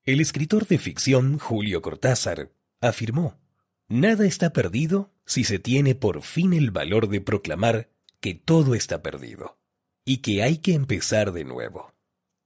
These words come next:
No somos indiferentes a los nuevos comienzos. Nuestra alma es sensible a las historias de segundas oportunidades, porque la nuestra lo es. De hecho, nuestra vida cuenta una historia de redención.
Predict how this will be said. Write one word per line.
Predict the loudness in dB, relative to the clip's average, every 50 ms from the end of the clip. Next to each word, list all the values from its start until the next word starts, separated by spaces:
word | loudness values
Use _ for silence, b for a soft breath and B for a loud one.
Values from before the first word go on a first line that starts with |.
| _ _
No | -6 0 2 4 4
somos | 4 4 4 4 4 4 4 4 2
indiferentes | 0 -2 -4 -4 -6 -4 -2 0 2 2 2 0 -2 -2 -4 -2
a | -2 -4
los | -4 -6 -2 0
nuevos | 0 2 2 2 0 -2 -2
comienzos. | -4 -6 -6 -6 -6 -8 -6 -6 -6 -6 -4 -6 -8 -8 _ _ _ _ _ _ _ _ _ _ _ -6
Nuestra | 0 0 0 2 2 2 2 2
alma | 4 4 4 2 2
es | 2
sensible | 0 -2 -2 -2 -4 -4 -4 -2 -2 -2 -2 -2 -4
a | -4
las | -4 -6 -6
historias | -6 -6 -2 0 2 2 4 4 2 2 0 B B B
de | B -4 -2
segundas | 0 0 2 2 2 2 2 2 2 0
oportunidades, | 0 0 0 -2 0 2 2 2 2 2 0 0 0 -2 -4 -4 -4 -6 -8 _ _ _ _ _ _ _ _ _ -4
porque | -2 -2 0 2
la | 2 4 4
nuestra | 6 6 6 4 4 2 0 0 0
lo | 0 -2 -6
es. | -6 -4 -4 -4 -4 -4 -6 _ _ _ _ _ _ _ _ _ _ _ _ _ _ _ -14
De | -12 -6 0 2 4 4
hecho, | 4 2 0 -2 -2 -2 -2 -4
nuestra | -4 -4 -4 -4 -4 -2 -2 -2
vida | 0 -2 -2 -2 -4 -6 -6 -10 _ _ _ _ _ _
cuenta | 0 2 2 2 4 4
una | 4 4
historia | 4 2 2 0 2 2 2 2 2 0
de | 0 -2
redención. | -4 -4 -6 -6 -6 -6 -4 -4 -4 -4 -6 -8 -10 -12 -18